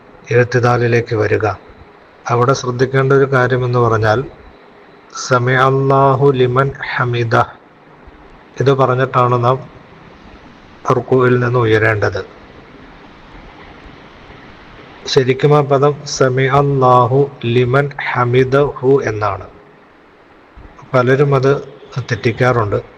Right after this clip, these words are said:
ചിലര് "സമിഅ അല്ലാഹു ലിമൻ ഹമിദാ" എന്ന് നീട്ടി പറയാറുണ്ട്. ചിലര് "സമിഅ അല്ലാഹു ലിമൻ ഹമിദ" ആ ദായിൽ തന്നെ നിർത്തും. അവിടെ എഴുത്തിൽ "ഹമിദഹു" എന്നുണ്ട്.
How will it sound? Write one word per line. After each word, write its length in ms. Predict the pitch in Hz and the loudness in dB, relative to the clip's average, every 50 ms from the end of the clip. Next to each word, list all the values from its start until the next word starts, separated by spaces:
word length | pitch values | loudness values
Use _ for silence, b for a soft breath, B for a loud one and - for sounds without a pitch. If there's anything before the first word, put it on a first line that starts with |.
| - - - - 127 117 - | -20 -20 -16 -12 -10 -6 -4
ചിലര് 360 | 127 120 113 120 117 131 139 139 - - - - | -2 0 0 0 0 0 0 -2 -6 -12 -14 -14
"സമിഅ 420 | - - 131 120 117 123 127 127 | -6 -4 -2 -2 0 0 0 2
അല്ലാഹു 580 | 123 123 123 120 117 120 117 120 113 - 123 117 | 2 0 0 0 2 2 2 2 2 0 -2 -4
ലിമൻ 360 | 110 117 113 117 123 127 123 - - | -4 -4 -2 -2 -2 -4 -4 -6 -4
ഹമിദാ" 500 | - 113 113 113 117 117 110 110 113 110 113 113 113 113 117 113 - - - - - - - - - - - - - - - - - - - | -4 -2 -2 -2 -2 -2 -2 0 0 2 2 2 2 2 2 0 0 -4 -8 -18 -20 -20 -20 -20 -20 -20 -20 -20 -20 -20 -20 -20 -20 -4 0
എന്ന് 280 | 131 123 120 127 123 113 | 0 0 2 0 0 0
നീട്ടി 260 | 110 113 107 - - | 0 0 0 0 -2
പറയാറുണ്ട്. 680 | 117 113 110 107 107 104 104 104 104 101 95 95 104 135 165 - - - - - - - - - - - - - - - - - - - - - - - - - - - - - - - | -2 0 0 0 0 2 2 0 0 0 -4 -6 -8 -10 -10 -12 -18 -20 -20 -20 -20 -20 -20 -20 -20 -20 -20 -20 -20 -20 -20 -20 -20 -20 -20 -20 -20 -20 -20 -20 -20 -20 -20 -20 -18 -2
ചിലര് 420 | - 135 127 131 135 135 147 147 - - - - - - | 0 2 2 2 2 2 2 0 0 -6 -14 -20 -18 -16
"സമിഅ 320 | - - 151 139 151 151 143 | -4 -2 2 4 4 4 4
അല്ലാഹു 380 | 139 139 143 143 143 131 139 | 4 4 4 4 4 4 4
ലിമൻ 300 | 139 143 135 135 143 143 135 | 2 2 2 2 0 -2 -2
ഹമിദ" 440 | - - 135 131 131 131 127 120 131 | -2 -2 -2 0 0 0 2 2 2
ആ 400 | 131 127 - - - - - 151 | 0 0 -4 -10 -20 -6 -6 -2
ദായിൽ 400 | 139 131 131 131 135 139 139 151 | 0 2 2 4 4 4 2 2
തന്നെ 280 | 143 143 131 123 127 | 2 0 -2 -4 -4
നിർത്തും. 380 | 117 110 107 101 - - 101 - - - - - - - - - - - - - | -4 -4 -6 -6 -8 -10 -16 -20 -20 -20 -20 -20 -20 -20 -20 -20 -20 -8 -2 0
അവിടെ 200 | 131 135 139 143 | 2 4 4 4
എഴുത്തിൽ 460 | 135 131 123 127 127 - 147 143 139 135 147 165 - - - - - - - _ - - - - | 4 2 2 0 0 2 2 2 4 2 0 0 -2 -10 -16 -20 -20 -20 -20 _ -18 -14 -6 -2
"ഹമിദഹു" 840 | - 127 127 135 139 135 135 151 151 143 - - - - 135 139 151 160 151 - - - - - - - - - - - 120 | 0 0 2 2 2 2 4 2 2 2 -2 -6 -4 0 2 4 4 4 2 -2 -6 -14 -20 -20 -20 -20 -20 -20 -12 -8 -6
എന്നുണ്ട്. 360 | 120 120 117 107 95 92 | -2 -2 -2 -2 -4 -6